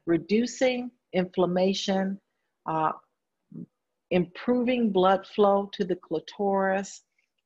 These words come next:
and being a great, great product to help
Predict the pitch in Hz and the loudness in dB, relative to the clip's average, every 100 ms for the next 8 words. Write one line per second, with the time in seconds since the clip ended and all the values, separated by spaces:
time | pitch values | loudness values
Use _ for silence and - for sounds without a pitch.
0 | - 170 170 165 160 196 190 185 - 156 | -4 0 0 -2 -2 2 2 2 0 -2
1 | 139 - 156 165 233 233 - - 208 202 | -4 -12 -4 4 4 4 -2 2 2 2
2 | - - 185 180 180 - _ _ _ - | -2 2 4 4 2 -4 _ _ _ -8
3 | 185 - 196 202 | -8 -2 0 0